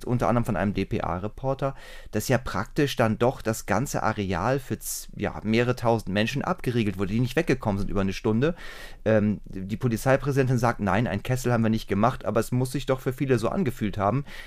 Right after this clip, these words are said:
Da, glaube ich, ist schon nochmal die Frage, die dann auch von einem Innenausschuss, wenn er mal wieder tagt, denn das Parlament fängt ja gerade erst wieder an, aufzuklären ist, was da wirklich polizei- und einsatztaktisch gelaufen ist, ähm, und ob da möglicherweise auch sich so die Paradigmen ein bisschen verschoben haben.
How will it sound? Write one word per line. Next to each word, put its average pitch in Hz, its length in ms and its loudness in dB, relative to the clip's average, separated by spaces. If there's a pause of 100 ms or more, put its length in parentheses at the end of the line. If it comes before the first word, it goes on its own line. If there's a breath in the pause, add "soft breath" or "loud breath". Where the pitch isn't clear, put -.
(220 loud breath)
Da, 120 240 2
glaube 143 240 4
ich, 147 80 0
ist 123 80 0
schon 170 140 0
nochmal 120 180 4
die 101 120 -4
Frage, 113 360 0
die 110 100 -4
dann 120 160 2
auch 127 60 0
von 131 160 -2
einem 101 320 0
Innenausschuss, 139 800 2 (200)
wenn 110 180 4
er 104 140 -2
mal 98 240 2
wieder 92 240 0
tagt, 123 320 -2
denn 95 80 -4
das 92 120 -6
Parlament 107 380 0
fängt 110 140 -4
ja 98 60 -6
gerade 101 180 2
erst 98 100 -4
wieder 98 180 -2
an, 123 220 0 (280 loud breath)
aufzuklären 127 560 2
ist, 117 180 -4
was 113 160 0
da 131 180 2
wirklich 123 300 -8
polizei- 113 480 0
und - 80 -2
einsatztaktisch 117 680 -2
gelaufen 101 480 2
ist, 135 240 -2 (440 loud breath)
ähm, 123 340 4
und 123 200 -2
ob 117 120 -2
da 127 140 4
möglicherweise 120 840 2
auch 127 140 2
sich 131 240 -4
so 117 180 -2
die 113 100 -2
Paradigmen 127 580 -2
ein 120 40 0
bisschen 127 240 -2
verschoben 127 560 -2
haben. 104 220 0